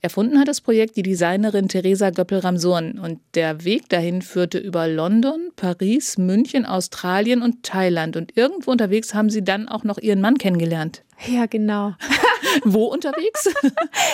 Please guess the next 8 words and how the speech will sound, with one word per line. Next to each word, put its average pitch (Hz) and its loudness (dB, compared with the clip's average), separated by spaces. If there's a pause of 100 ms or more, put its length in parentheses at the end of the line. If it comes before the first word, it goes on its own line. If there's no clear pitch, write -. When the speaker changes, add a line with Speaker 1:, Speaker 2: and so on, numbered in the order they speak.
(160)
Speaker 2:
Das 294 0
war 330 2
eigentlich, 320 -4 (300)
das 226 0
war 240 2
erst 240 -4
danach. 185 -2
Ähm, 202 0